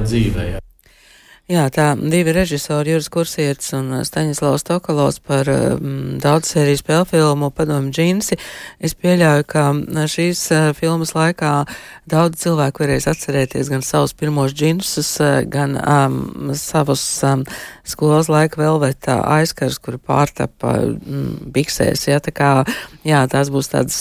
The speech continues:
Speaker 2: ām, interesantas, ām, paralēles. Um, Andrejs Ēķis, režisors, kā vienmēr nāk, ā, klajā ar, um, tādu ļoti neordināru ideju,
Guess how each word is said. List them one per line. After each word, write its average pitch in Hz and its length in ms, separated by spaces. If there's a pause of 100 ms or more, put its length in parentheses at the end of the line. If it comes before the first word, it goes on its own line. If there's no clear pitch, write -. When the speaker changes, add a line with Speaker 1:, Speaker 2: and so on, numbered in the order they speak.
Speaker 2:
ām, 135 320
interesantas, 139 840 (100)
ām, 139 300 (340)
paralēles. 135 800 (560)
Um, 151 380 (100)
Andrejs 202 560
Ēķis, 170 400
režisors, 123 720 (420)
kā 160 160
vienmēr 185 380
nāk, 175 340
ā, 151 400
klajā 170 380 (100)
ar, 143 400
um, 135 640
tādu - 560
ļoti 139 480
neordināru 139 800
ideju, 190 640